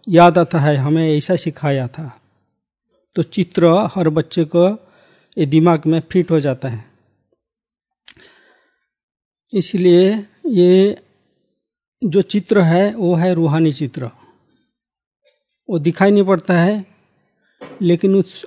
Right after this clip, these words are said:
उसको प्रत्यक्ष करना है, उसका सूत्र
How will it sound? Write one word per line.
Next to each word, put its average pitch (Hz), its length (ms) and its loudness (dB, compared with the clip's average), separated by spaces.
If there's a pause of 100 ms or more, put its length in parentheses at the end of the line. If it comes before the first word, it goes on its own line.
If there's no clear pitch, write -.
उसको 185 320 2
प्रत्यक्ष 185 540 -4
करना 151 300 0
है, 113 240 -4 (1800)
उसका 220 320 0
सूत्र 190 500 2